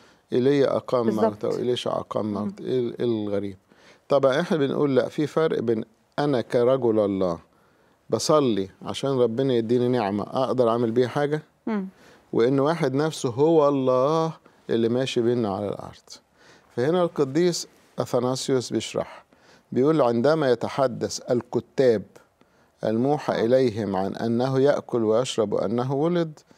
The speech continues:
Speaker 1: بيتكلموا عن الجسد".
Speaker 2: بالظبط.
Speaker 1: لأن المسيح نفسه الواحد فيه الطبيعتين في اتحاد،
Speaker 2: مم.
Speaker 1: الطبيعة الإلهية والطبيعة الإنسانية في اتحاد كامل بدون فصل،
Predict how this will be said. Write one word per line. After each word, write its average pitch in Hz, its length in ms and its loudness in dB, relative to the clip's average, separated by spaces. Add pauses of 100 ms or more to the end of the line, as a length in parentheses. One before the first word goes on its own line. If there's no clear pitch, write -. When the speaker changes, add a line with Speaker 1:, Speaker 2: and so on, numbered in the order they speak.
(320)
Speaker 1:
بيتكلموا 127 600 2
عن 107 100 0
الجسد". 101 460 -4 (120)
Speaker 2:
بالظبط. 190 340 -4 (220)
Speaker 1:
لأن 131 340 -4
المسيح 123 640 -2
نفسه 156 500 2
الواحد 160 680 2 (540)
فيه 160 440 2 (220)
الطبيعتين 113 960 2
في 139 140 -2
اتحاد، 104 540 0 (360)
Speaker 2:
مم. 101 160 -6 (160)
Speaker 1:
الطبيعة 120 460 2
الإلهية 120 800 0 (200)
والطبيعة 117 560 0
الإنسانية 104 720 -4
في 147 300 -4
اتحاد 131 480 -4
كامل 101 500 -4 (640)
بدون 135 420 0
فصل، - 440 0